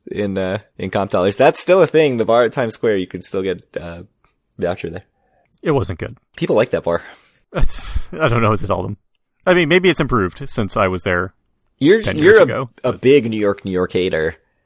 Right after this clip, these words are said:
Speaker 2: Yeah.
Speaker 1: I have to say, I get very good rates at New York, New York, and I would be very tempted.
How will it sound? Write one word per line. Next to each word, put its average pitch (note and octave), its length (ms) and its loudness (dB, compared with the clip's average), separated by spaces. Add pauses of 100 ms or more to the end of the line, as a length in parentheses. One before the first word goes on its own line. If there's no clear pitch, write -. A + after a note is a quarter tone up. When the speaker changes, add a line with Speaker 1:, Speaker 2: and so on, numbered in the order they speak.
(120)
Speaker 2:
Yeah. F#2 240 -4 (100)
Speaker 1:
I C3 120 4
have D#3+ 140 6
to E3 80 -6
say, C#3 220 4
I A2 100 4
get B2 140 2
very G2+ 540 2
good F2+ 160 -2
rates F2 300 -2
at F2 120 -2
New F#2 60 -8
York, E2+ 220 -8
New E2+ 80 -8
York, D#2+ 400 -8 (260)
and G#2 120 -2
I G2+ 80 0
would G2 100 0
be G2+ 100 -4
very F2+ 240 0
tempted. E2+ 520 -4